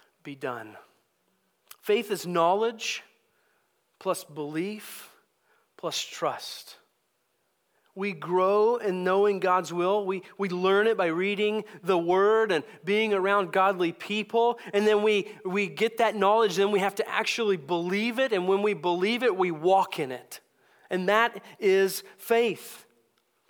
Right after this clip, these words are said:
Faith in God's will is going to protect us from being distracted by our own will. If I know your direction, Lord, is perfect, I am not gonna follow what my feelings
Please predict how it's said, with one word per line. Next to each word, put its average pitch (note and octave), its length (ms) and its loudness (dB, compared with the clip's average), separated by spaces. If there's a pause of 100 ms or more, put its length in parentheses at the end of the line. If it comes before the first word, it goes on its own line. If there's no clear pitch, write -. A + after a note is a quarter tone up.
(180)
Faith - 480 -2 (160)
in A3+ 400 0
God's G#3 400 2
will A3 280 4
is F3+ 100 0
going G#3 240 2
to A#3 80 0
protect A3+ 480 -2
us F#3+ 100 -4
from F#3+ 160 -4
being G#3 260 -4
distracted G3 800 -2
by F#3+ 240 4
our F#3 220 2
own G3 460 0 (260)
will. G3 380 2
If C#3 140 -2
I A#3 160 4
know A#3 460 2 (140)
your A3+ 300 -2
direction, B3 580 -2
Lord, G#3+ 260 4
is E3 160 -4
perfect, B3+ 580 -2
I G3 140 2
am F#3 240 -2
not C4 320 2
gonna G#3 220 0
follow F#3 380 0
what E3 160 -4
my E3 160 0
feelings G3+ 760 0